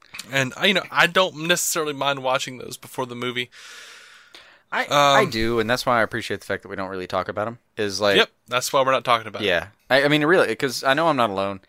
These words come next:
Speaker 2: Like, there, there are people like me that just wanna go into a movie with as little information as possible as it relates to what is actually gonna happen during the movie.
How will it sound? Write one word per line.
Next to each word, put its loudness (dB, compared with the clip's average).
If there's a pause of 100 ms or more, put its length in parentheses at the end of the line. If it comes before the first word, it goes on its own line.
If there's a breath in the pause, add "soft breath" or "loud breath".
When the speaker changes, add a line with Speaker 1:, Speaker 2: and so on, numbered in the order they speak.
(340 soft breath)
Speaker 2:
Like, -2
there, 2
there 0
are 0
people -4
like -2
me -4
that -8
just -8
wanna -4
go -2
into -2
a -4
movie -6
with -6
as -8
little -4
information -2
as -4
possible 0
as 4
it -4
relates -2
to -8 (100)
what -2
is -10 (300)
actually 2
gonna -2
happen -2
during -6
the -12
movie. -12